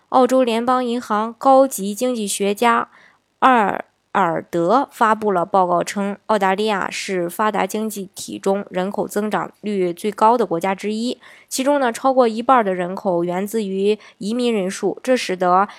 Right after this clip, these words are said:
全澳经济增长率看起来很合理。然而呢，一，从一九九零年初澳洲经济复苏以来，人均国内生产总值的增长率一直是持这个下降趋势的。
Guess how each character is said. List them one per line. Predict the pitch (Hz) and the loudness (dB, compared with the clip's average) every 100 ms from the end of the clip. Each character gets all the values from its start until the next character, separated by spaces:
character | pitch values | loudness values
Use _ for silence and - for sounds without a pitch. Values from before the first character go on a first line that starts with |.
| - | -14
全 | - 226 | -4 2
澳 | 240 220 | 4 4
经 | 240 247 | 0 -2
济 | 240 | -4
增 | 220 247 | -4 -2
长 | 240 175 | -2 0
率 | 208 | 0
看 | 202 269 247 | 0 0 -2
起 | 214 | 0
来 | 190 175 | -2 -2
很 | 185 180 | -4 -8
合 | 175 170 | -4 -2
理。 | 185 165 - - - - _ | 0 -2 -4 -12 -20 -20 _
然 | 202 226 | 0 2
而 | 240 220 | 4 2
呢， | 233 240 | 2 0
一， | 254 254 | 0 -4
从 | 247 - 220 233 254 269 | -6 -4 -2 2 2 0
一 | 262 | -2
九 | 269 262 | -2 -2
九 | 247 185 | 2 0
零 | 185 220 | 0 -2
年 | 214 214 | -2 -2
初 | - 285 277 - | -4 0 0 2
澳 | - 220 202 | 2 4 2
洲 | 226 226 | 0 -2
经 | 233 240 | -2 -4
济 | 226 | -4
复 | 202 214 | -6 -8
苏 | 214 233 | -6 -4
以 | 202 | -4
来， | 170 170 175 | -2 -2 -2
人 | 190 190 | -4 -6
均 | 214 226 | -4 -6
国 | 226 185 | -2 -2
内 | 196 220 202 | 0 -2 -4
生 | 220 220 | -6 -6
产 | 220 | -6
总 | 214 180 175 | -6 -8 -8
值 | - 185 | -8 -2
的 | 202 | -2
增 | 196 226 233 | 0 -2 -2
长 | 185 175 | -4 -4
率 | 220 208 - - - - | 0 0 -2 -12 -18 -2
一 | 240 | -2
直 | 208 185 | 0 -4
是 | 202 - 220 185 | -4 0 2 2
持 | - - 208 196 | -2 -6 -2 0
这 | 220 | 2
个 | 202 190 | 2 0
下 | 262 226 | 0 -2
降 | 214 185 | -2 -4
趋 | - | -6
势 | 180 - 175 | -6 -6 -6
的。 | - | -8